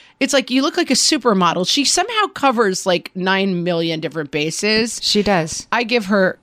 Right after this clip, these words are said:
Speaker 1: huge, huge props. And I also, I mean, you can't become this person without backlash. Like, when you're the most popular person in the world, people are like,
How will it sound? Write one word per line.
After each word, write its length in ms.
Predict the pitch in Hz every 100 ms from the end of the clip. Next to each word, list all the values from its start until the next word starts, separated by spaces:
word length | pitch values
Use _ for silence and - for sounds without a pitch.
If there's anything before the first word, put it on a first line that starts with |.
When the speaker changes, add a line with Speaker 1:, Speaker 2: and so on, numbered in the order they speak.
| -
Speaker 1:
huge, 480 | 180 208 254 226 - _ -
huge 880 | 202 190 202 220 240 240 233 180 -
props. 880 | - 151 139 196 - - - - - _ - - _
And 640 | 202 214 226 240 247 262 - -
I 140 | 233
also, 560 | 233 240 - 254 226 -
I 60 | 233
mean, 320 | 233 220 196 _ _ _ _
you 100 | 233 285
can't 340 | - 294 302
become 320 | 277 - 220
this 160 | 185 165
person 520 | - 143 - 196 190
without 320 | 185 165 143
backlash. 600 | 127 135 - 151 147 -
Like, 160 | 202 196
when 140 | 247
you're 100 | 269
the 60 | 269
most 180 | 254 220
popular 320 | 190 175 170
person 280 | 170 156 175
in 40 |
the 60 | 160
world, 520 | 151 151 170 226 208
people 300 | 220 170 180 160
are 120 | 160
like, 220 | 156 151